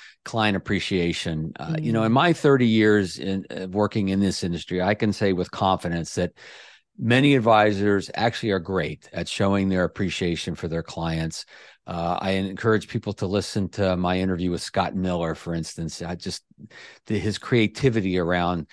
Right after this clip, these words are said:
Speaker 1: creating these wow experiences for women. Uh, and others are quite abysmal, in fact. Uh, <laughs> but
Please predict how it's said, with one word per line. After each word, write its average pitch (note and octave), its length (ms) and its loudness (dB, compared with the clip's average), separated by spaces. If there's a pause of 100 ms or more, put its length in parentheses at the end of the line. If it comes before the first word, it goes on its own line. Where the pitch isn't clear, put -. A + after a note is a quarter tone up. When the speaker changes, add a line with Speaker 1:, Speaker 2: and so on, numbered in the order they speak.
(220)
Speaker 1:
creating G2 380 0
these F2+ 240 -2
wow F2+ 380 4
experiences F2 640 -4
for - 160 -6
women. E2+ 440 -2 (540)
Uh, A2 440 4 (260)
and C#3 600 4 (240)
others A#3 420 2
are D#3 80 4
quite D#3 380 2
abysmal, G2 800 2
in D#2+ 160 -2
fact. D#2 560 -6
Uh, F#2+ 560 2 (220)
<laughs> - 280 -20
but D3 200 2